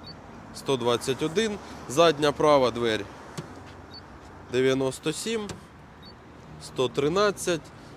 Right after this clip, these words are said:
Передня права двері сто три, сто чотирнадцять. Давайте подивимось на пройоми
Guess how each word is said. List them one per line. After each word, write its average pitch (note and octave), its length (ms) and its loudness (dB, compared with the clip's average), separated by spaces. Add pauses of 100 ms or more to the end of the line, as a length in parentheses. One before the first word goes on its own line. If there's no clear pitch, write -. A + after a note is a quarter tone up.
(260)
Передня D3+ 460 8
права A#2+ 360 4
двері A2 360 0 (920)
сто - 260 0
три, A3+ 360 2 (1300)
сто C3+ 220 -2
чотирнадцять. E3+ 800 0 (100)
Давайте C3 380 2
подивимось A2+ 680 -2
на A#2 100 -2
пройоми A2+ 560 0